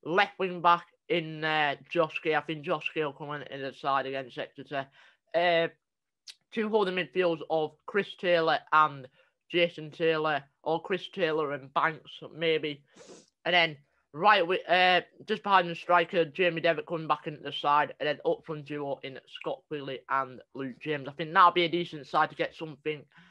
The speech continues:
against Exeter City on Tuesday, well, tomorrow. So, yeah, the next category then I am gonna be talking about is my score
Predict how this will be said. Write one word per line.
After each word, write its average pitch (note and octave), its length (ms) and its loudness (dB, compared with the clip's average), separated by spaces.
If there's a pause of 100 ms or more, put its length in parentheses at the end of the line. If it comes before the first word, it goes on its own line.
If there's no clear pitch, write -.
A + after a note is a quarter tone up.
(280)
against F#3 460 0
Exeter D3 340 -4
City C#3+ 500 -12
on E3+ 200 -2
Tuesday, C3+ 600 -8 (100)
well, C3+ 160 -8
tomorrow. D3+ 540 -4 (680)
So, G3+ 440 -2 (540)
yeah, F#3 260 4 (420)
the G3+ 100 2
next G#3 240 2
category G3 280 6
then F#3+ 180 4
I F#3 140 4
am F#3 120 2
gonna F3+ 160 -2
be D3+ 80 -10
talking F3+ 400 -2
about F3 300 4 (100)
is F3 180 2 (140)
my G3 560 6 (140)
score F3+ 640 2